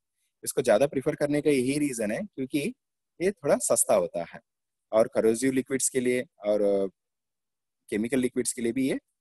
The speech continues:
यूज़ कर सकते हैं। इसका main disadvantage है, not suitable for high pressure lines because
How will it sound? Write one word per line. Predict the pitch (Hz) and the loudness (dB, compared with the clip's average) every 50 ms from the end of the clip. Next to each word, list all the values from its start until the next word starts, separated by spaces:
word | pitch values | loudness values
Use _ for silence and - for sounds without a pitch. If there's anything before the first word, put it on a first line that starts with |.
| _ _ - - | _ _ -6 -4
यूज़ | 110 113 - - | 0 0 0 2
कर | 101 92 | 2 0
सकते | - - 87 - _ - 85 | 0 0 -2 -4 _ -12 -12
हैं। | 85 - - _ _ _ _ _ _ _ _ _ _ _ _ _ _ _ - | -12 -12 -16 _ _ _ _ _ _ _ _ _ _ _ _ _ _ _ -6
इसका | 104 - 147 | -2 0 0
main | 123 120 143 175 170 | 2 2 2 2 2
disadvantage | 156 151 - 170 156 165 160 160 156 160 160 147 151 | 2 2 2 4 4 4 4 4 4 2 2 4 4
है, | 156 165 214 - _ _ _ _ _ _ _ _ _ _ _ _ _ _ _ - 113 | 2 2 2 -6 _ _ _ _ _ _ _ _ _ _ _ _ _ _ _ -6 -2
not | 117 131 | -2 -2
suitable | 131 - 123 113 123 117 123 | -2 -2 -6 -6 -6 -6 -6
for | 117 - 131 131 | -6 -4 -6 -6
high | 170 170 - - 104 101 | -6 -8 -6 -4 -4 -4
pressure | - 92 85 82 85 80 | -2 -4 -6 -6 -6 -8
lines | 78 82 78 - - - - _ _ _ _ _ _ _ - | -8 -8 -8 -6 -8 -8 -8 _ _ _ _ _ _ _ -10
because | 101 - 135 165 226 | -2 2 2 2 2